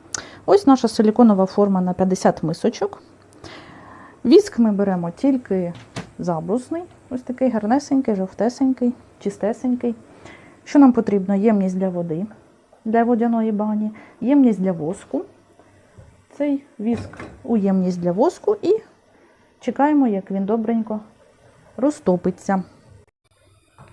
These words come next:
Так, поки плавиться наш віск, ми беремо шприц, яким будемо користуватися, заливати мисочки.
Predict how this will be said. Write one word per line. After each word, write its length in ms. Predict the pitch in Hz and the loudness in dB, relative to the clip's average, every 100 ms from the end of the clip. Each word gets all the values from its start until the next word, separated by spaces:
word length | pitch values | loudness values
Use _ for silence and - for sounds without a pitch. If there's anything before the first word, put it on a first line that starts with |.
| _ _ | _ _
Так, 520 | 262 220 220 - - - | -4 -4 -4 -8 -12 -2
поки 260 | 359 - 269 | 0 4 2
плавиться 500 | 240 240 220 220 220 | 4 4 4 2 0
наш 380 | 202 180 - 190 | 0 -2 -6 -6
віск, 600 | 175 165 214 - - 403 - _ _ _ _ | -4 -4 -6 -12 -16 -16 -16 _ _ _ _
ми 200 | 233 262 | 2 4
беремо 600 | 214 220 226 226 202 208 - _ _ _ | 4 4 4 2 0 -4 -10 _ _ _
шприц, 540 | - - 208 214 202 - | -16 0 2 2 0 -2
яким 360 | 233 - 262 | 0 6 6
будемо 300 | 247 262 269 | 6 6 4
користуватися, 920 | 254 262 262 262 247 254 262 254 262 269 - - - | 6 2 4 2 4 2 2 -2 -4 -4 -8 -20 -8
заливати 1000 | 214 240 240 220 220 220 226 220 214 214 214 - - | 2 6 6 6 2 2 2 2 2 0 -2 -4 2
мисочки. 720 | 226 220 233 - - 240 | 2 2 -4 -4 -6 -4